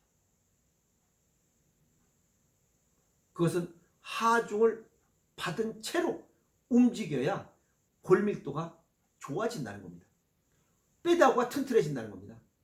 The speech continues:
쉽게 해서 우주인들 무중력 상태에서 생활하잖아요. 그 사람들이 육 개월 동안 우주선 타고 생활하다 지상에 딱 내려오면 제일 먼저 하는 게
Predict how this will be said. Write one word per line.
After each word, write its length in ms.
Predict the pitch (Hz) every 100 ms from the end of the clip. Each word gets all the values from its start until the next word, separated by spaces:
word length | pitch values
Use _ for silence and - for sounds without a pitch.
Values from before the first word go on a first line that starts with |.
| _ _ _ _
쉽게 380 | - 254 - 240
해서 400 | 180 247 - - _
우주인들 720 | - 240 269 247 196 160 101 - _ _ -
무중력 580 | 156 190 254 262 262
상태에서 480 | - 214 - 185 175
생활하잖아요. 560 | 220 185 113 107 120 135 _ _ _ _
그 140 | - 208
사람들이 420 | 240 233 247 190
육 200 | 196 -
개월 280 | 226 202 -
동안 340 | 208 214 - - _ _ -
우주선 400 | 226 - 226 208
타고 180 | 190 202
생활하다 400 | 185 180 202 196
지상에 440 | 175 202 202 196
딱 200 | 226 220
내려오면 380 | 185 190 190 226
제일 220 | - 269
먼저 220 | 254 233
하는 100 | 175 156
게 200 | 208